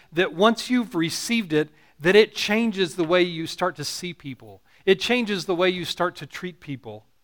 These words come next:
And that if you've received l-, God's love through his salvation, that you can't help but grow in love for other people. Amen? These things are true. Amen?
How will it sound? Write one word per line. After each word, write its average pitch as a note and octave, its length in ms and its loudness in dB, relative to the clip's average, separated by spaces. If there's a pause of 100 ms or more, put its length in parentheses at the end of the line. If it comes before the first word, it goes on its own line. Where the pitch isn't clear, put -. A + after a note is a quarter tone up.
(560)
And E3+ 100 -6
that G3+ 200 0
if F#3+ 240 2
you've G#3 320 2
received G3 680 -4 (240)
l-, E3+ 140 -4 (100)
God's F#3 340 4
love F#3 340 6
through G#3 280 -4
his F#3 200 0
salvation, F3 720 0 (280)
that F3 160 -2
you G#3 160 2
can't A3 320 0
help - 500 4
but D#3 220 -2
grow E3+ 500 4
in D3+ 160 -6
love D#3 240 0
for C#3+ 180 -2
other C#3 200 0
people. G#2+ 480 -14 (380)
Amen? F3+ 400 -4 (840)
These E3 220 -8
things F3+ 220 -4
are D3+ 80 -6
true. C#3 380 -6
Amen? D#3 340 -8